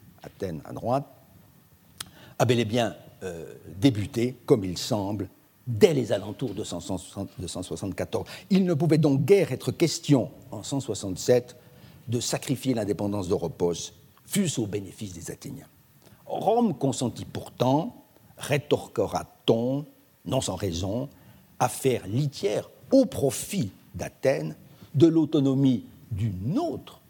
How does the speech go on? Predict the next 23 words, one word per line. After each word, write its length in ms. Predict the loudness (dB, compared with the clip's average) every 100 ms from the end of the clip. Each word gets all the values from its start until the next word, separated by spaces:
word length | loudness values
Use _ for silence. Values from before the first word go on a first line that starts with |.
| _ _ -20 -2 6
petite, 600 | 6 4 -4 -4 -10 -18 _ -12 -6
euh, 300 | -6 -6 -12
cité 800 | -8 -4 0 -2 2 4 4 0 -12 -8 4
innocente, 720 | 6 6 4 -2 -4 -8 -10 -14 -14 _ _ -12
si 220 | -8 -6
l'on 140 | -8
peut 180 | -8 -8
dire, 480 | -6 -8 -10 -14 -20 _ _ _ _ _ _ -20 -20 _ -10
celle 420 | 2 4 4 0 -12 -20 -10
de 100 | -6
Délos, 540 | -4 -4 -8 -12 -18 -20 -16
bien 100 | -14
sûr. 300 | -12 -14 -16 -20 -20 -20 -20 -20 _ -20 -20 -20 -20 -20 _ -20 -20 -20 -20 -20 -6 10
Le 100 | 10
cas 140 | 10
de 80 | 4
Délos 460 | 6 8 8 4 -6 -2
est, 160 | 0
on 80 | 2
le 80 | 2
sait, 240 | 2 -2 -2
infiniment 760 | -2 -2 -2 -2 -2 -2 -2 -2
mieux 280 | 0 0